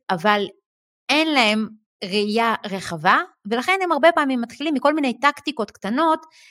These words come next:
של, אה, אני אכתוב פוסט, או אני אעשה סרטון, או אני אעשה קמפיין, משהו שהוא הסתכלות מאוד מאוד צרה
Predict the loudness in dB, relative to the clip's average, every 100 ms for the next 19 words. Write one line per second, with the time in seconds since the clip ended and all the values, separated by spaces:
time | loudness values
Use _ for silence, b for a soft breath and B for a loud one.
0 | B -2 0 0 2 2 0 -4 -10 -6
1 | -4 -2 -4 -2 2 2 0 -6 -6 -4
2 | -6 -8 -8 -6 -2 -2 -2 -2 -4 -4
3 | -6 -8 -8 -4 -2 0 -2 -6 -4 -2
4 | -2 -4 -4 -4 -2 -2 0 0 -2 -6
5 | B B B -8 -8 -2 -2 2 2 4
6 | 0 0 0 2 2